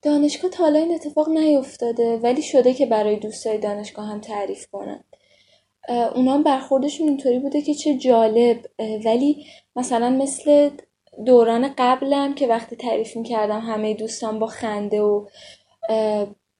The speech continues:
م، می‌دونین برای بعضیا خیلی چیز بزرگیه،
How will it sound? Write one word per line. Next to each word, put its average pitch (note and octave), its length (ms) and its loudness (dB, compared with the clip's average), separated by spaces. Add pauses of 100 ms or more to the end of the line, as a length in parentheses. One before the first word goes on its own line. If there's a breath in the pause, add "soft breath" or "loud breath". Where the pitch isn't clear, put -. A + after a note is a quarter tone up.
(920)
م، A3+ 420 -10 (960 soft breath)
می‌دونین C#4+ 460 2 (800)
برای C#4 220 4
بعضیا E4+ 380 4
خیلی E4+ 380 2
چیز B3+ 280 -2
بزرگیه، G#3 1200 4